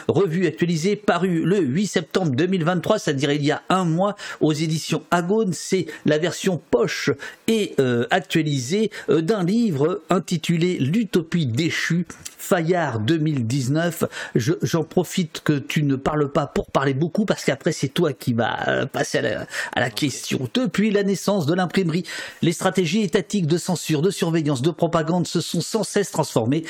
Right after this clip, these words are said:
et sont parvenues à domestiquer toute contestation. Domestiquer, c'est le terme, le terme qui est important. L'État a toujours su restaurer son emprise sous des formes inédites au gré d'alliances avec les seigneurs du capitalisme. Aujourd'hui,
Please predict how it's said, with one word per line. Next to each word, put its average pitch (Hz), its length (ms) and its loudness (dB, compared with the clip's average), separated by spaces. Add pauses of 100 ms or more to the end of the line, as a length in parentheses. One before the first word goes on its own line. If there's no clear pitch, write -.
(200)
et 143 100 2
sont 170 180 -2
parvenues 156 380 2
à 151 40 2
domestiquer 170 720 0
toute 202 340 -2
contestation. 135 760 0
Domestiquer, 196 600 0
c'est 247 240 -2
le 208 140 2
terme, 160 420 0 (320)
le 160 160 4
terme 147 260 0
qui 120 120 -2
est 127 100 -4
important. - 420 -2 (240)
L'État 208 480 2 (380)
a 185 200 2
toujours 202 440 0
su - 400 -4
restaurer 170 440 0
son 165 180 0
emprise 160 340 0
sous 165 140 0
des 143 100 2
formes 151 340 2
inédites 170 560 0
au 139 100 4
gré 135 180 0
d'alliances 143 480 0
avec 120 180 0
les 131 80 2
seigneurs 160 460 0
du 131 80 -2
capitalisme. 135 680 0
Aujourd'hui, 175 520 0